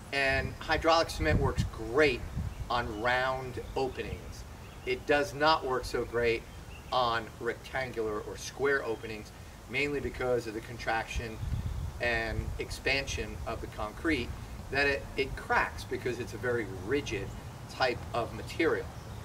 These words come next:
So what we do is we're gonna grind that out, and then we're gonna take a special adhesive, and we're going to use that adhesive to bond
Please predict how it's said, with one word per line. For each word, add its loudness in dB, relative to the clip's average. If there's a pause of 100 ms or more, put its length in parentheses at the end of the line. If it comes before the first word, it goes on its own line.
(380)
So 8 (400)
what 6
we 4
do 6
is 4 (100)
we're 4
gonna 6
grind 4
that 10
out, 8 (840)
and 8
then 8 (140)
we're 10
gonna 4
take 4
a 2
special 4
adhesive, 2 (800)
and 8 (160)
we're 8
going 8
to 8 (120)
use 6
that 10
adhesive 6 (460)
to 6 (200)
bond 8